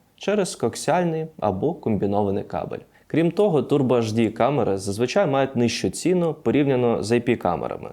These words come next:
що робить їх доступними для невеликих бізнесів або для домашнього використання. Але потрібно розуміти, що саме ця камера... Буде працювати виключно у парі з аналоговим або гібридним відеореєстратором.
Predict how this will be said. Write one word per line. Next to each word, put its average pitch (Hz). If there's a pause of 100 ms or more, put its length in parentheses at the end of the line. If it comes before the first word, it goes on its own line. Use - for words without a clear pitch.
(100)
що -
робить 110
їх 98
доступними 131
для 104
невеликих 101
бізнесів 151
або 101
для 101 (180)
домашнього 113
використання. - (840)
Але 190
потрібно 151
розуміти, 123
що 101
саме 101
ця 95
камера... 104 (260)
Буде 151
працювати 120
виключно 127
у 117
парі 98
з 95
аналоговим 151
або 107 (120)
гібридним 113
відеореєстратором. 98